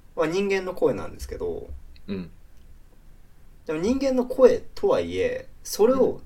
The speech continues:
Speaker 1: 作っている。
Speaker 2: うん。 うん。
Speaker 1: その言葉を作っている。つまり催眠の内容っすよね。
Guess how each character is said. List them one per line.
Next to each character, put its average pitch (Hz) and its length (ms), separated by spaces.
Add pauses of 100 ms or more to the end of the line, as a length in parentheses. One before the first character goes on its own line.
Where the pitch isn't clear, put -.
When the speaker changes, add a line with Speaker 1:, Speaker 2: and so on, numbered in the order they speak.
(160)
Speaker 1:
作 - 320
っ - 20
て - 200
い - 100
る。 - 160 (680)
Speaker 2:
う 107 60
ん。 - 20
う - 60
ん。 - 80 (320)
Speaker 1:
そ - 80
の 165 80
言 254 260
葉 277 80
を - 140
作 - 160
っ - 20
て - 140
い - 60
る。 - 180
つ 117 80
ま 104 60
り 101 60
催 156 200
眠 151 180
の 139 80
内 120 220
容 117 80
っ 113 40
す - 140
よ - 80
ね。 - 160